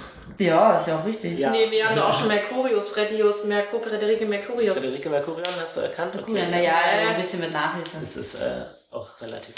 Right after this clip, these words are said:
Speaker 2: einfach. Ja.
Speaker 1: Also, okay, dieser Mann mit der Brille, der ein Vampir ist.
Speaker 2: Ein Vampir.
Speaker 1: Er rennt zu euch ins Dorf und beißt
Speaker 2: Nein,
Speaker 1: sie mehrfach.
Speaker 2: nicht ins Dorf.
Speaker 1: Er, er rennt zu euren Leuten?
Speaker 2: Ja.
Speaker 1: Und meist beißt sie mehrfach, sodass sie auch Vampire werden und in seinem Sinn, oder Untote werden,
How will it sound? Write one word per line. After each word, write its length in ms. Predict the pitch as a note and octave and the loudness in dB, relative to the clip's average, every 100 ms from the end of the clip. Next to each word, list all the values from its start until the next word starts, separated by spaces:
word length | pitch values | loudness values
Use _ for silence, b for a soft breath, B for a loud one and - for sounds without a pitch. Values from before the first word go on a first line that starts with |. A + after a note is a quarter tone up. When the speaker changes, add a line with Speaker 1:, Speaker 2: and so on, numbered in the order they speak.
| - | -12
Speaker 2:
einfach. 280 | A#2+ - - | -12 -8 2
Ja. 340 | C#3+ - - - | 2 2 -6 -6
Speaker 1:
Also, 720 | B3+ B3+ C4 C4 - - B3 | -4 -2 -4 -6 -12 -6 -4
okay, 240 | - A3 | -2 -2
dieser 260 | F3+ F#3 F#3+ | -2 0 2
Mann 240 | F#3+ A#3 | 2 2
mit 100 | D4 | 0
der 120 | C4 A#3 | 2 2
Brille, 360 | A3 A3+ G3 | 2 2 2
der 160 | F#3 G3 | 2 2
ein 160 | G#3+ | 4
Vampir 480 | A3+ A3+ A3+ A3 G3 | 2 2 -2 -2 -2
ist. 320 | - A3+ - | -2 -2 -2
Speaker 2:
Ein 240 | D3+ F3 F3 | 0 0 2
Vampir. 800 | F3 F3 - G#3 G#3 F#3 C#3 C#3+ - | 2 0 -4 -8 -2 0 0 0 0
Speaker 1:
Er 180 | A3+ A3+ | 4 4
rennt 180 | C4 C#4+ | 4 4
zu 80 | B3+ | 2
euch 140 | A#3 | 2
ins 160 | A3+ - | -2 2
Dorf 520 | G#3 B3 F4+ F#4+ - | 4 6 6 2 -2
und 120 | A3 G#3+ | 0 4
beißt 160 | G3+ F#3+ | 4 4
Speaker 2:
Nein, 120 | F#3+ | 4
Speaker 1:
sie 60 | A3 A3 | 4 4
mehrfach. 460 | - C4+ D4+ D#4 | 4 4 4 4
Speaker 2:
nicht 80 | E3 | 2
ins 200 | D3+ - | -4 -6
Dorf. 280 | E3 - - | -2 0 4
Speaker 1:
Er, 200 | A3 G3 | 4 6
er 100 | G3+ | 4
rennt 180 | G#3 A#3+ | 4 2
zu 80 | A#3+ | 2
euren 220 | G#3+ G#3 | 2 4
Leuten? 300 | G3+ B3 - - - - | 4 4 0 -6 -8 -12
Speaker 2:
Ja. 600 | C#3+ F#3 E3+ - - - - | -2 2 4 2 -2 -8 -2
Speaker 1:
Und 300 | A#3+ A3 G#3+ | -2 0 2
meist 360 | A3+ A#3+ - | 2 2 2
beißt 280 | G#3 - - | 2 4 2
sie 60 | A#3+ | 0
mehrfach, 420 | A3 C#4+ - E4+ E4+ | 2 2 2 0 0
sodass 300 | A#3 A#3 A3+ | 0 0 2
sie 100 | - | 4
auch 160 | - | 4
Vampire 400 | G#3 G3+ A#3+ A#3 | 2 0 -2 0
werden 240 | A3+ A#3 G#3 | 2 2 2
und 60 | |
in 100 | G#3 | 0
seinem 260 | G3+ G3 A3+ | 4 4 2
Sinn, 260 | G#3+ A3+ A3 | 0 0 2
oder 260 | G#3 G3 | 2 4
Untote 460 | A3+ C#4 - A3+ A3+ | 4 2 2 2 2
werden, 380 | G3+ G#3+ C4 | 2 2 0